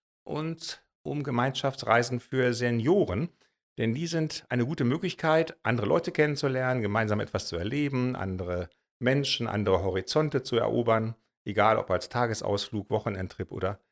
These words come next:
längere Urlaubsreise. Ja, und diese Reisegruppen, die werden in der awo von engagierten, ehrenamtlichen Menschen begleitet.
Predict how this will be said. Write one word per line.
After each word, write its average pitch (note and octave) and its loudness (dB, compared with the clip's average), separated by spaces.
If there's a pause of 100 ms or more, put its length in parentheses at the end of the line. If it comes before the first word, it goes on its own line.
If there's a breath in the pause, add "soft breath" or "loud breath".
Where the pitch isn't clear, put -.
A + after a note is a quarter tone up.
(200)
längere F#2+ -2
Urlaubsreise. D#2 -6 (720)
Ja, D3+ 12
und A#2+ 6
diese B2 6
Reisegruppen, F3 6
die C#3+ -6
werden D3 -4
in C#3 -6
der B2+ -2
awo D3+ 4
von A#2+ 2
engagierten, C3 2
ehrenamtlichen D3+ -2
Menschen A2 -8
begleitet. D#3 -8